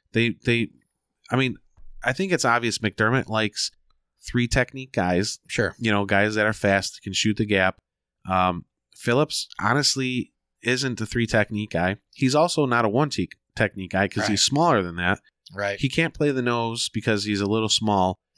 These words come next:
Speaker 2: Right.
Speaker 1: You know, like, if you get Star Latulilae in there, he's a one technique guy. He's a big
Speaker 2: Yeah.
Speaker 1: guy. He's gonna eat up blockers. Um, so I think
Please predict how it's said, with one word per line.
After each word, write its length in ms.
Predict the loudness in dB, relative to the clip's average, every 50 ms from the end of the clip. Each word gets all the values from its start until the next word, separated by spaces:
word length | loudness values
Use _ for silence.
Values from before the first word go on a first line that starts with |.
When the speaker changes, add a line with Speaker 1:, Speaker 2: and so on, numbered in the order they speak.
| -12
Speaker 2:
Right. 140 | -8 -2 0
Speaker 1:
You 80 | 0 2
know, 200 | 2 2 2 2
like, 240 | 2 2 0 0 -4
if 120 | -8 -6
you 120 | -6 -6
get 240 | -2 0 -2 -2 -2
Star 260 | -4 0 2 2 2 2
Latulilae 540 | 0 -2 0 2 2 4 4 4 4 2 2
in 120 | 0 0
there, 160 | 0 0 0
he's 180 | 0 0 0 0
a 60 | 0
one 200 | 0 0 0 0
technique 420 | 0 0 0 0 0 -4 -6 -2
guy. 220 | 0 0 0 0 -2
He's 120 | -4 -6
a 40 | -6
big 100 | -4 -2
Speaker 2:
Yeah. 100 | -2 0
Speaker 1:
guy. 200 | 0 0 0 2
He's 120 | 0 0 -2
gonna 140 | -4 -6 -2
eat 80 | -2
up 140 | -2 0 2
blockers. 640 | 2 2 2 2 0 -2 -6 -8 -8 -8 -8 -10 -14 _ _ _ _ _ _ _ _ _
Um, 380 | -2 0 0 0 0 -2 -6 -10 -8 -2
so 120 | 2 2
I 80 | 2 2
think 220 | 0 -4 -6 -6